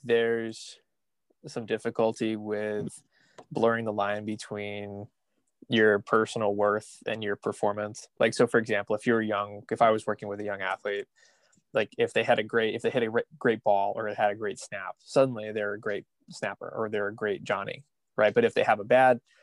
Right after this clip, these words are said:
couple snaps, then, like, that death spiral happens. Do you feel like a lot of, like, younger guys don't know how to compartmentalize it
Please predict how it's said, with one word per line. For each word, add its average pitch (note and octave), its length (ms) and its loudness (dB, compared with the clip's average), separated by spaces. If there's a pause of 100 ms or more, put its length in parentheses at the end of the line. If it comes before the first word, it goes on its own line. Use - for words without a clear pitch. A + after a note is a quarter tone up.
(120)
couple B2+ 220 -2
snaps, G#2+ 420 -6
then, A#2 240 -4 (180)
like, G#2+ 180 -6
that G2+ 200 -2
death G2+ 160 -4
spiral G#2 440 -6
happens. - 580 -12
Do B2+ 80 4
you B2 80 6
feel C#3 160 6
like A2+ 160 2 (360)
a B2 60 0
lot A2 220 4
of, G#2+ 80 -2 (180)
like, A2+ 240 -6
younger A2 240 -4
guys G#2+ 320 0
don't G#2+ 340 -4 (160)
know A2+ 180 -6
how G#2 140 0
to G2+ 80 -2
compartmentalize G#2+ 800 -2
it A#2+ 160 2